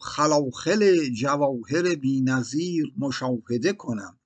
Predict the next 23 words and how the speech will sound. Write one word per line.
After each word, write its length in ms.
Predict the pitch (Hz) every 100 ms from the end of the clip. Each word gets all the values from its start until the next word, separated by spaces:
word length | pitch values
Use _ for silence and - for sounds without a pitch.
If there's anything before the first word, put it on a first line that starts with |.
| _
هیچ 440 | _ 214 240 226 165
می‌دانی 840 | 175 254 233 226 226 214 208 196
که 180 | 156 -
به 160 | 139 147
چه 180 | - 156
افسری 720 | 147 - - 175 214 220 208
سرافرازی 1200 | 156 143 143 139 - 143 180 202 190 202 202 180 143
و 100 | 139
به 180 | 139
چه 200 | 127 147
موهبتی 920 | 139 139 143 127 127 127 185 208 208 202
دمساز، 920 | 151 143 127 - 175 180 185 196 - _ _ _ _ _ _ _ _ - 113
در 240 | 160 180
بلا 680 | 160 175 180 202 233 247 254 _
شریک 1040 | - - 175 185 180 220 240 220 208 - _ _ _ _
و 160 | - 165
سهیم 640 | - 180 151 185 226 220
جمال 680 | 208 160 175 175 165 147 165
مبین 480 | 170 175 196 254 202
شدی 500 | - 135 110 107 - _ _ _ _ _ _ -
و 100 | 139
در 240 | 160 170
حبس 800 | - 170 240 233 220 - -